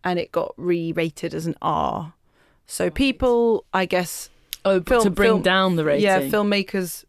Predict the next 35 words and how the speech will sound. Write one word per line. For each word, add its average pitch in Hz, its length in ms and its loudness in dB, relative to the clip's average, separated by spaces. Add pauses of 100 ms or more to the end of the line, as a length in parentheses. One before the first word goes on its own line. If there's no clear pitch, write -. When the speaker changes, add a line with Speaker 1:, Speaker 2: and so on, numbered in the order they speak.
(160)
Speaker 2:
Yeah. 175 160 0
Speaker 1:
would 180 260 0 (120)
amend 180 380 0
certain 170 340 -2
things, 175 260 -2
or 180 360 0
in 190 120 -2
certain 180 380 -2
countries 156 540 -4
it - 100 -8
would - 180 -12
be, 131 400 -6 (760)
it - 120 -6
would 151 140 -6
be 160 140 0
Speaker 2:
Interesting. 147 200 -2
Speaker 1:
edited 143 320 -4
to - 220 -10
make 160 220 -2
sure 165 180 -4
that - 160 -8
it - 120 -10
could 170 220 -8
be 151 360 -6 (280)
released 156 540 -8 (140)
in 160 100 -8
that 156 160 -6
country. 156 340 -12 (440)
In 185 140 0
Britain, 175 500 0 (280)
it - 220 -4
was 175 160 0
withdrawn 214 840 0 (180)
from 190 240 0
release, 196 600 -2